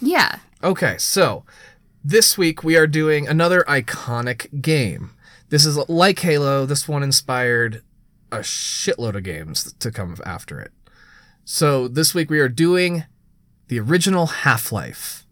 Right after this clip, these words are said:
Speaker 1: I haven't played this. And I did fall down the rabbit hole on the Portal,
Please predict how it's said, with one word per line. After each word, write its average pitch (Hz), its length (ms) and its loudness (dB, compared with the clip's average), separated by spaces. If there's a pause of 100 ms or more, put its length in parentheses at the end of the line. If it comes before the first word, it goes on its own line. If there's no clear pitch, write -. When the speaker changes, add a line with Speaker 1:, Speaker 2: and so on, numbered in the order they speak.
(140)
Speaker 1:
I 254 100 6
haven't 349 260 4
played 220 240 0
this. 143 460 -6 (560)
And 277 100 6
I 320 60 4
did 392 180 0
fall 220 240 0
down 254 160 0
the 233 100 0
rabbit 185 320 4
hole 214 300 0
on 180 280 -2
the 175 80 -6
Portal, 208 720 -4